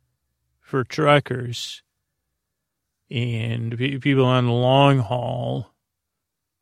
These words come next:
And she said, "What do we need truckers for to save skywriting?"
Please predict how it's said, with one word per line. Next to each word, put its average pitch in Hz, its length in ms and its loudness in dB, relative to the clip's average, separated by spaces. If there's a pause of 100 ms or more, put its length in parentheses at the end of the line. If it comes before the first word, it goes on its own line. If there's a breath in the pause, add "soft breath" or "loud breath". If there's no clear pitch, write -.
And 120 140 -6
she 135 120 -4
said, 127 180 -4
"What 123 140 -2
do 175 80 0
we 208 80 2
need 135 200 2
truckers 139 540 -2
for 123 320 -6
to 117 100 -6
save 123 300 0
skywriting?" 120 1120 -4